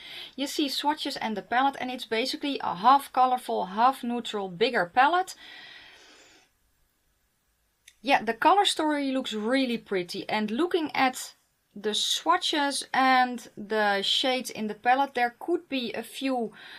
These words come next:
I don't know, shades that are a little bit closer together in the browner spectrum and maybe a little bit on the orange, but, uh, it doesn't look like a lot of repeat shades, or at least not a lot of shades that are kind of filler shades, you know, that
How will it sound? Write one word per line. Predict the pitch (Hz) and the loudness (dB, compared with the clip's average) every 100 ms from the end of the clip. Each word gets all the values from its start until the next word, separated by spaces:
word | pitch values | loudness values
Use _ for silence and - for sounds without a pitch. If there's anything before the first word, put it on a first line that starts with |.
| - - | -20 2
I | 247 | 2
don't | 277 | 4
know, | 240 208 196 | 4 4 2
shades | - - 285 262 262 | -4 -2 0 0 0
that | 247 220 - | -2 -2 0
are | - 233 226 - | 4 6 6 4
a | |
little | 247 262 | -2 -2
bit | 240 - | -4 -4
closer | 269 247 247 240 | 4 6 4 -4
together | - 226 233 214 208 | -6 0 0 2 -2
in | - 208 | -2 -6
the | 185 | -6
browner | 170 214 240 254 226 | -2 4 6 4 0
spectrum | - - 214 - 214 | -4 -2 -4 -4 -4
and | 196 208 | -2 -2
maybe | 277 330 277 | -2 -2 -2
a | |
little | 247 220 | -2 -4
bit | 208 196 | -4 -6
on | - 202 | -8 -10
the | |
orange, | - 233 277 302 | -6 -4 -4 -2
but, | 254 240 - - _ _ _ _ - | -2 -2 -8 -20 _ _ _ _ 2
uh, | 226 226 220 | 6 8 6
it | 214 | 2
doesn't | 262 349 494 | 0 0 0
look | 440 294 | 0 4
like | 233 214 | 2 4
a | |
lot | 202 202 | 2 2
of | 185 | 0
repeat | 185 233 - 269 | -4 -4 -4 -4
shades, | - 254 262 - | -2 0 0 -2
or | - 226 | -2 -2
at | 220 | -2
least | 247 233 - | -6 -8 -8
not | 220 247 | 0 0
a | 247 | 4
lot | 240 233 | 2 0
of | 214 | -2
shades | - 240 226 220 | 0 2 2 0
that | 226 214 | 0 2
are | 208 | 2
kind | 226 214 | 4 4
of | 202 | 2
filler | - 247 269 | -4 -2 0
shades, | 269 269 262 254 | 2 2 2 0
you | |
know, | 226 233 247 - - - | 4 6 6 0 -16 -2
that | 233 | -2